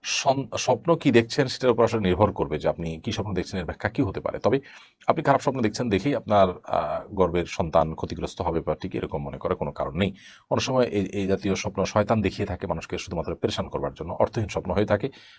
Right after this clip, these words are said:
তো আপনার স্বপ্নটা আসলে কি ধরনের এবং কোনো ইন্ডিকেট করছে কিনা, ইন্ডিকেটে কি ইন্ডিকেট করছে, যেটা ইন্ডিকেট করছে সেটা হওয়ার সম্ভাবনা আছে। তারপরে এগুলোকে হলফ করে করার,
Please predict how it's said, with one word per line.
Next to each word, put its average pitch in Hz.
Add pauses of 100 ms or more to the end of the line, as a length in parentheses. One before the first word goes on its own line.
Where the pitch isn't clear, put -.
(140)
তো -
আপনার -
স্বপ্নটা 123
আসলে 120
কি 131
ধরনের 101
এবং 85
কোনো 90
ইন্ডিকেট 92 (200)
করছে 95
কিনা, 87
ইন্ডিকেটে 90
কি 104 (100)
ইন্ডিকেট 98
করছে, 90
যেটা 107
ইন্ডিকেট 127
করছে 127
সেটা - (340)
হওয়ার 113
সম্ভাবনা 82
আছে। -
তারপরে 101
এগুলোকে 95
হলফ 95
করে 107
করার, 82